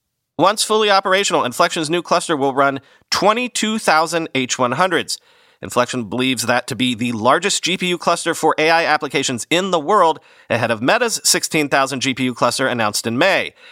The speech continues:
Just how many open A I is using is currently unknown. NVIDIA announced last November it planned to incorporate tens of thousands of G P Us into Microsoft's Azure cloud service. Against the world's largest clusters overall, Inflection said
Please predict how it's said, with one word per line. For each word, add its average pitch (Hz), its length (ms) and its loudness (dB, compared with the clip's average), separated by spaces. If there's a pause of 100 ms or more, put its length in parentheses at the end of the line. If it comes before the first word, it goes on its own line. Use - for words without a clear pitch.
(240)
Just 90 220 -6
how 107 120 0
many 101 480 -4
open 110 240 -2
A 95 80 -2
I 151 200 2
is 160 180 -4
using 156 240 0
is 147 100 -2
currently 156 360 0
unknown. 156 520 2
NVIDIA 175 360 0
announced 170 260 0
last 165 320 0
November 180 540 2 (120)
it 156 160 0
planned 147 300 0
to 151 160 0
incorporate 135 540 -2
tens 131 240 -2
of 120 80 -6
thousands 120 320 0
of 113 100 -4
G 117 140 -4
P 113 180 -2
Us 110 100 -4
into 110 220 -4
Microsoft's 110 560 0 (300)
Azure 113 320 0
cloud 98 340 0
service. 175 540 2 (420)
Against 208 320 -2
the 202 60 2
world's 208 260 0
largest 196 400 2
clusters 185 560 -2
overall, 151 800 2 (280)
Inflection 143 380 -2
said 156 360 2